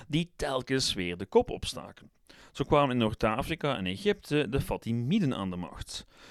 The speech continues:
Een zoveelste Sjiitische dynastie die haar ontstaan kon terugvoeren op Fatima, een dochter van Mohammed.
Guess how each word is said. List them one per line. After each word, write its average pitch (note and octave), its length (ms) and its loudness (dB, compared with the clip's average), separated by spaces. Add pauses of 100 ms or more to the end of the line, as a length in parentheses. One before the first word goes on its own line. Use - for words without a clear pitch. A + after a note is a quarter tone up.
(180)
Een B2+ 280 6
zoveelste A#2+ 1000 2
Sjiitische D3 540 -2
dynastie G2+ 600 0 (200)
die C#3 180 4
haar C#3 180 6
ontstaan C#3 520 2
kon B2+ 200 0
terugvoeren G#2 540 0
op F#2 160 -6
Fatima, D3+ 640 2 (200)
een G#2+ 340 -2
dochter G2+ 520 2
van F#2+ 180 -2
Mohammed. D#2+ 680 -4